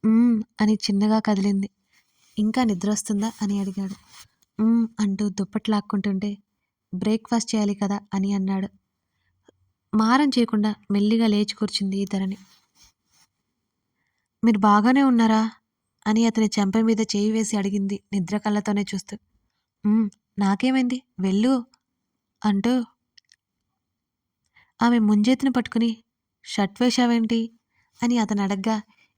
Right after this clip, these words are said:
ఏం చెప్పలో తెలియక పిచ్చి చూపులు చూసింది ధరణి. "ఎందుకు?" ఆమె షర్ట్ బటన్స్ ఒక్కొక్కటి తీస్తూ అడిగాడు గగన్. "వేసుకోవాలనిపించింది" అని అతని చేతులు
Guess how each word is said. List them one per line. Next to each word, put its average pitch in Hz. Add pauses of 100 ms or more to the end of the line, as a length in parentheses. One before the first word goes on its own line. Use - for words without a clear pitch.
(140)
ఏం 226
చెప్పలో 233
తెలియక 208 (600)
పిచ్చి -
చూపులు 233
చూసింది 202
ధరణి. 202 (1400)
"ఎందుకు?" 247 (460)
ఆమె 208
షర్ట్ 196
బటన్స్ 208 (460)
ఒక్కొక్కటి 208
తీస్తూ 208
అడిగాడు 202
గగన్. 202 (1080)
"వేసుకోవాలనిపించింది" 214 (500)
అని 208 (460)
అతని 220
చేతులు 220